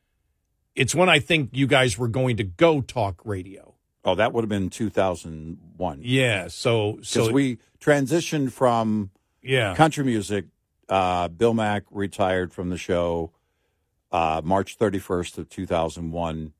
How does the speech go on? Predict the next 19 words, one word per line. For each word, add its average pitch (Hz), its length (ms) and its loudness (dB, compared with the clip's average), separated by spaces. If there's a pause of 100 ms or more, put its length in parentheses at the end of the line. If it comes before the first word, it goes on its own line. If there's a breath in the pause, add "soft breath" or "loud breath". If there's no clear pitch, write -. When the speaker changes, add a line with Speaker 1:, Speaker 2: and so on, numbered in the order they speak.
(800)
Speaker 2:
and 104 180 2
it 107 140 -2
was 98 200 -6
n-, 95 240 -2 (200)
actually 92 400 -4
nine 90 300 -2
eleven, 95 560 0
months 95 300 -4
later. 101 420 0 (840)
We 127 160 4
were 113 120 -2
transitioning 120 720 -2
out 107 160 0
of 92 100 -6
music, 95 460 -4
going 95 300 0
into 87 180 -6
talk 131 120 -4 (140)
Speaker 1:
Right. 113 240 2